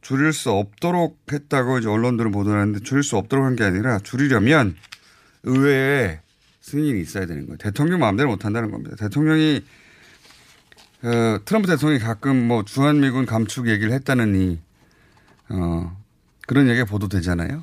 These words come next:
이제 그런 보도가 나올 수가 없어요. 왜? 대통령 마음대로 못 하는 거니까. 그리고 또 하나 없어질 내용은, 어, 한미동맹 위기라서 주한미군 감축할 거다라는 식의,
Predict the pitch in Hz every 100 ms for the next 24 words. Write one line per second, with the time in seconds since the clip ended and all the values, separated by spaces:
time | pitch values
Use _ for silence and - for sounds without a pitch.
0 | - 101 120 131 139 127 120 226 113 110
1 | 87 92 - 95 78 - - - - _
2 | _ 92 87 76 - _ _ - - -
3 | _ _ _ _ _ - 98 127 117 90
4 | 98 90 78 - 92 87 - - - 104
5 | - _ _ _ _ _ _ _ _ _
6 | 139 147 151 147 156 151 131 113 123 123
7 | 123 113 113 127 95 80 - _ _ _
8 | _ _ _ _ _ _ _ 107 104 104
9 | 101 98 - _ _ - 165 196 208 180
10 | 160 151 151 143 120 123 139 127 120 120
11 | - 127 131 120 107 101 95 - 117 104
12 | 98 82 80 82 73 95 - _ _ _
13 | _ _ _ - 107 120 104 - 113 92
14 | 78 85 123